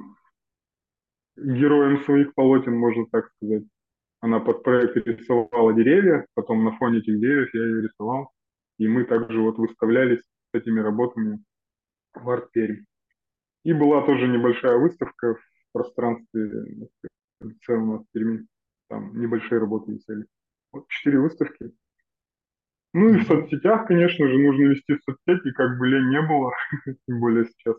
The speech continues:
Speaker 1: там у нас запрещённые всякие сети.
Speaker 2: Мгм.
Speaker 1: По типу,
Speaker 2: А
Speaker 1: не,
Speaker 2: visual
Speaker 1: не будем
Speaker 2: artist,
Speaker 1: говорить, да.
Speaker 2: э, эм, пока, м, как сказать, э, вы больше зарабатываете как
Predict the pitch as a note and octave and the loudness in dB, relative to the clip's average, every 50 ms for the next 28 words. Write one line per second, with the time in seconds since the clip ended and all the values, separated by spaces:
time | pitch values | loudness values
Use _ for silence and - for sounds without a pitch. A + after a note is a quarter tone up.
0 | _ _ - A2 A2+ A2+ A2+ A2+ A2 - - B2 A2+ A#2+ A#2+ - A#2 A#2 A#2 - | _ _ -8 -6 -4 -4 -4 -4 -6 -6 -4 -2 0 0 0 0 0 -2 -2 -2
1 | - D#3 E3 E3 D#3+ D#3 D3+ C#3+ C3+ C3 - _ - C3 B2 B2+ B2+ A#2+ A#2+ - | 0 2 2 2 4 2 2 2 0 -2 -6 _ -4 -4 -4 -2 -2 -4 -4 -4
2 | - C3 B2 - - A2 - _ _ _ _ _ _ _ _ _ _ - C#3 B2+ | -4 -6 -6 -6 -8 -12 -12 _ _ _ _ _ _ _ _ _ _ -12 -10 -10
3 | A#2 A2 A#2+ B2+ C3 C3+ B2 - A#2+ - - A2 - - A2+ - - _ _ _ | -10 -10 -10 -12 -12 -12 -12 -12 -12 -12 -12 -10 -8 -8 -8 -8 -10 _ _ _
4 | _ - - - - F#3+ G#3+ G3 F#3 F#3 F#3 F3 D#3+ E3+ D#3+ F3+ - - A#2 A2+ | _ -6 -4 -2 -2 -2 -2 -2 0 0 0 2 2 2 4 4 4 2 2 2
5 | A#2+ A#2+ A#2 A#2+ A#2+ A2+ D3 C#3 C3+ C3 B2 - - - _ _ _ _ - C3 | 2 2 2 2 2 2 2 2 2 0 -2 -4 -6 -14 _ _ _ _ -10 -8
6 | C3 B2+ B2 A2+ - - _ _ _ _ _ _ _ _ _ _ _ _ _ _ | -6 -6 -6 -8 -10 -14 _ _ _ _ _ _ _ _ _ _ _ _ _ _
7 | - D3 C#3+ C#3+ - - F3 F#3 G3+ G#3 E3+ - - D3 C#3+ C#3+ C#3 C3+ C3+ C3+ | -6 -6 -6 -6 -4 -2 2 2 2 2 0 -2 -6 -6 -6 -4 -4 -4 -6 -6
8 | B2+ - - - _ _ - C#3 - - - C3+ B2 B2+ B2 B2+ - - B2 B2 | -8 -10 -12 -16 _ _ -10 -10 -10 -10 -10 -8 -8 -8 -8 -8 -8 -8 -8 -8
9 | - - _ _ _ _ _ - D3+ C3+ D#3+ E3 E3 E3 D3+ D3+ C#3+ D3 D3+ E3+ | -8 -10 _ _ _ _ _ -4 -2 0 0 -2 -2 -2 -2 0 0 2 0 0
10 | E3+ E3 D#3 C#3+ C#3 - - - - D#3 D#3 D#3 - - | 0 -2 -4 -8 -8 -8 -8 -6 -4 -4 -4 -4 -8 -18